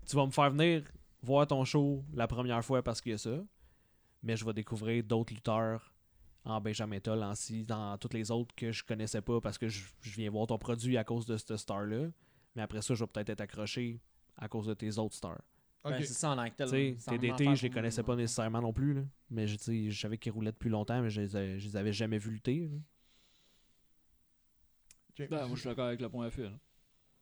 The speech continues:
Speaker 2: Pareil ?
Speaker 4: Ben, il marque un point. Je veux dire, tu, tu vas découvrir d'autres lutteurs. Gars, écoute, euh,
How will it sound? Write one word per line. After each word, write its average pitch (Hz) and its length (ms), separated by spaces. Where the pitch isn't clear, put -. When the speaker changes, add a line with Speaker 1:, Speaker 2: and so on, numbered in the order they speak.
Speaker 2:
Pareil ? 202 360
Speaker 4:
Ben, 151 160
il 104 160
marque 107 200
un 139 140
point. 135 400
Je 131 80
veux 117 80
dire, 117 180
tu, - 240
tu 135 80
vas 127 60
découvrir 127 420
d'autres 131 180
lutteurs. 131 320
Gars, 135 180
écoute, 156 300
euh, 107 280